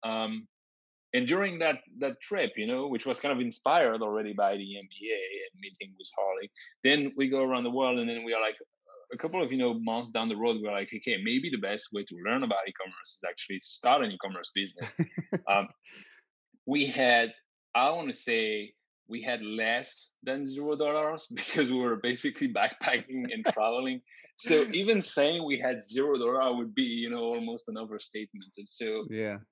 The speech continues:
Speaker 1: uh, w-, we started this e-commerce, uh, subscription business,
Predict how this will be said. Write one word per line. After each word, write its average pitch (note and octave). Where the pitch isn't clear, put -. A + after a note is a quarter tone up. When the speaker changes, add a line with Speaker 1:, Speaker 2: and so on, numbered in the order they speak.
Speaker 1:
uh, A2
w-, A#2
we C3
started C3+
this A#2
e-commerce, A#2
uh, G2+
subscription A#2
business, A2